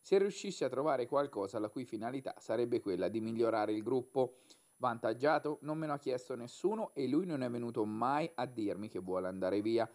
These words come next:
So che invece lui vuole rimanere qui e andare avanti insieme a noi. So anche che circolano sempre delle voci, ma lasciano il tempo che trovano. Questo gruppo sta lavorando nella maniera giusta e i risultati sono lì a confermarli.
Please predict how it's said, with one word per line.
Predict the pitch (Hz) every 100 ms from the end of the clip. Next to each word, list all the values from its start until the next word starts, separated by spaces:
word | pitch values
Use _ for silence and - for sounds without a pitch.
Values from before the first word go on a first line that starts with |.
| - _ _ -
So | - - 123
che | -
invece | 104 101 107 135 180
lui | 160
vuole | 135 107 107 98
rimanere | 104 104 98 98 104
qui | 147
e | 190
andare | 156 127 160
avanti | 135 104 107 101
insieme | 120 120 120
a |
noi. | 127 123 127
So | - - 127
anche | 117 135 170 170
che | 160
circolano | - 160 143 143 143 139
sempre | - 147 160 156
delle | 147 143 147
voci, | 147 139 139 - _ _ -
ma | 120
lasciano | 120 131 143 147
il | 139
tempo | 113 98 101
che | 101 113
trovano. | 143 139 131 139 139 _ _
Questo | 127 123 113
gruppo | 101 113 135 156 156
sta | -
lavorando | 117 98 98 107 117 120
nella | 120 117
maniera | 117 117 123 127
giusta | 127 123 - 127
e | -
i | 143
risultati | 151 165 165 90 92 -
sono | - 127 120
lì | 104 -
a | 113
confermarli. | - 120 120 131 147 151 143 156